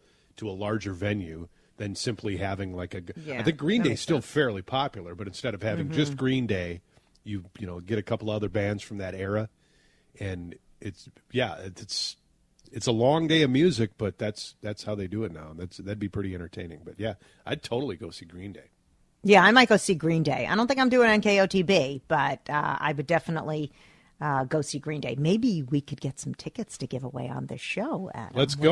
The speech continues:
Speaker 1: go.
Speaker 2: that be nice? I would love that.
Speaker 1: Yeah.
Speaker 2: Uh, okay, Josh, great job. Thank you for those quick takes, Josh Wheeler. And Josh, are you with us now for a few days? Are you gonna,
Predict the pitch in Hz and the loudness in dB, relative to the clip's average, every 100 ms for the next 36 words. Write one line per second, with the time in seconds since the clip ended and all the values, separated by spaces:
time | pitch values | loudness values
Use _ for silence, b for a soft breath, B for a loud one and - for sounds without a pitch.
0 | 220 240 - 175 143 - - - - - | 10 8 4 -6 -6 -8 -8 -10 -4 -4
1 | - 139 139 147 139 143 185 277 196 - | -6 -10 -6 -6 -6 -6 -8 -8 -8 -8
2 | 131 165 - B B B B 202 185 175 | -8 -8 -10 B B B B 4 6 6
3 | - 240 - - 208 - 254 285 320 - | 4 4 4 4 0 8 12 12 10 6
4 | 233 254 262 247 240 247 247 247 262 262 | 6 8 10 10 10 8 6 6 4 4
5 | - 220 220 214 208 - 254 247 294 285 | 4 4 4 4 2 2 0 2 4 2
6 | - - 214 214 202 226 254 247 262 - | 0 2 4 4 4 6 6 6 6 6
7 | 320 302 415 302 285 349 - 277 285 277 | 6 6 6 6 6 6 4 0 0 2
8 | 226 - 247 247 247 302 - 190 202 214 | 0 0 0 4 4 2 0 -2 -2 0
9 | 214 | 0